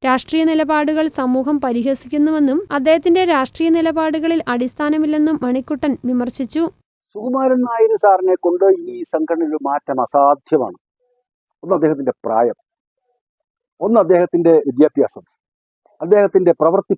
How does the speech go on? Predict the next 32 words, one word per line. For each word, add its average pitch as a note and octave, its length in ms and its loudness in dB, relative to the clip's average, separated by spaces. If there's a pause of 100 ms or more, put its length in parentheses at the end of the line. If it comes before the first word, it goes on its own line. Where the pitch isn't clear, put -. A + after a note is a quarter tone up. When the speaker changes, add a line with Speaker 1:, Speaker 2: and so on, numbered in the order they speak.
Speaker 2:
പരിചയം. C#3 320 0 (340)
അദ്ദേഹം B3+ 260 2
വളരെ B3 280 4
ഒരു C4 280 4
ചെറിയ G#4 220 4
പ്രായത്തിൽ A4+ 340 2
തന്നെ A4 180 -2
ഈ G#4 40 0
സംഘടനയ്ക്കകത്ത് G#3 720 0
പെട്ട E3+ 160 0
പോയ D3 180 2
ആളാണ്. A2 300 -2 (600)
അദ്ദേഹത്തിന്റെ A#3 320 4
ഒരു A#3 140 2
ചെറിയ C4+ 300 6
ലോകമാണ്. G3 540 4 (1200)
നിങ്ങൾ B3+ 180 4
നോക്കിയേ B3 380 4
കാണാം, G3 320 4 (180)
കേരളത്തിലെ A3 400 4
മറ്റേതൊരു G#3 460 4
സമുദായ G3 420 4
നേതാക്കന്മാരോ F#3 720 2
സഭാ F#3 360 4
മേലധ്യക്ഷന്മാരോ E3+ 680 0 (880)
യാത്ര A3+ 400 2
ചെയ്യുന്നതിന്റെ A#3+ 760 2 (580)
പത്തിലൊന്ന് C4+ 440 2
പോലും C4+ 160 4
ഇദ്ദേഹം G#3+ 240 2
യാത്ര G3 280 0
ചെയ്യില്ല. D#3+ 280 0